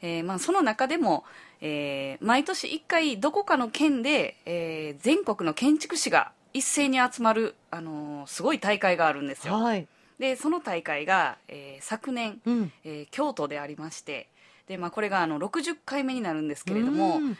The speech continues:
Speaker 1: まあ、非常にあの、ね、あの、すごい大会なんですけれども、それがまあ、京都大会ということで、
Speaker 2: うん。
Speaker 1: えー、たまたまその時が私部長に当たりまして、はい。
Speaker 2: おー。
Speaker 1: で、えー、まあ、あの、そんなんで大役もね、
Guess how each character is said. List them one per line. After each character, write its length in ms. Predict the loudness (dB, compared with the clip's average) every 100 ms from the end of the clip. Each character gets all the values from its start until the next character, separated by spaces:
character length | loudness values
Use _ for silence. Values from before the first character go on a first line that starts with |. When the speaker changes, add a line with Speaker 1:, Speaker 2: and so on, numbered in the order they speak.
| -4
Speaker 1:
ま 120 | -2
あ、 20 |
非 180 | -2 -4
常 240 | 0 2 4
に 160 | 2
あ 140 | 2 0
の、 880 | 0 0 0 0 0 -2 -2 -4 -6
ね、 320 | -4 -4 -6 -12
あ 120 | -14
の、 260 | -12 -16 -20 -20 -10
す 160 | -2
ご 100 | 2
い 60 | 4
大 160 | 2 0
会 160 | 0
な 100 | 0
ん 80 | -2
で 80 | -6
す 80 | -6
け 80 |
れ 100 | -6
ど 80 | -2
も、 220 | 0 0
そ 140 | 0 0
れ 100 | 4
が 80 | 6
ま 140 | 6
あ、 40 |
京 220 | 4 0 0
都 100 | -2
大 220 | -4 -4
会 160 | -8
と 80 | -10
い 60 | -10
う 20 |
こ 120 | 4
と 140 | 6 8
で、 200 | 6 0 -18 -18 -8
Speaker 2:
う 40 |
ん。 20 | -2
Speaker 1:
え 480 | 0 0 0 -2 2
ー、 20 |
た 80 | 4
ま 120 | 6
た 100 | 6
ま 100 | 4
そ 100 | 4
の 80 | 0
時 180 | 2 4
が 60 |
私 320 | 2 0 -4
部 160 | -4 -2
長 160 | 0 0
に 80 |
当 80 | -2
た 100 | -6
り 80 | -12
ま 140 | -12
し 80 | -12
て、 180 | -12 -16 -20 -20 0
は 180 | 4 6
い。 40 | 4 4
Speaker 2:
お 640 | 6 8 8 8 8 6
ー。 20 | 2 -18 -20 -2
Speaker 1:
で、 200 | -2 -2 -10 -4
え 580 | 0 2 2 0 0 -2
ー、 100 | 2
ま 200 | 6 6
あ、 20 |
あ 40 | 6
の、 200 | 2 0
そ 100 | 2
ん 60 |
な 80 | 2
ん 60 | 2
で 80 | 2
大 180 | 4
役 220 | 4 2 -2
も 100 | 0
ね、 220 | -2